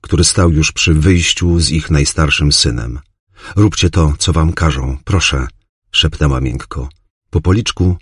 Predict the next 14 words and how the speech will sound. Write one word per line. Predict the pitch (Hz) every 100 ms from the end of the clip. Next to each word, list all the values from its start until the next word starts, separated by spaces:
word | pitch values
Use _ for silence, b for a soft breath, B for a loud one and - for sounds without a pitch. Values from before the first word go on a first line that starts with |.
| _
spływała | - - 87 78 73 69
jej | 65 64 67
łza. | 71 65 - - - _ _ _ _ b b
Ciężkie | - 113 113 104
dudnienie | 85 92 82 95 80
butów | 73 87 - 80 80
na | 76
klatce | 90 87 - 80
schodowej | 76 - 76 82 82
przybliżało | - 90 73 76 80 78 78
się | 73 69
z | -
każdą | 82 73 69 69
sekundą. | - 76 - 71 64 65 67